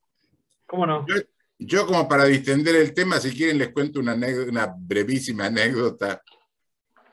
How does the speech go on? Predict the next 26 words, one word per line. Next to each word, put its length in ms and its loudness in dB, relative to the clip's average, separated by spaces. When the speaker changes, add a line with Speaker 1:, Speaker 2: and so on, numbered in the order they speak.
Speaker 2:
que 100 -10
sucedió 480 -2
aquel 320 0
dos 200 2
de 100 4
abril. 560 -2
Este, 1040 -10
muy, 220 -2
muy 180 -4
breve. 480 2
Yo 160 2
vivía 640 2
en 120 -10
esa 260 -4
ep-, 200 -4
en, 460 -4
estaba 440 -4
viviendo 520 0
en 300 -4
Buenos 300 -6
Aires, 380 -2
este, 440 -8
en 360 -10
la 180 -8
calle, 800 -2
eh, 560 -10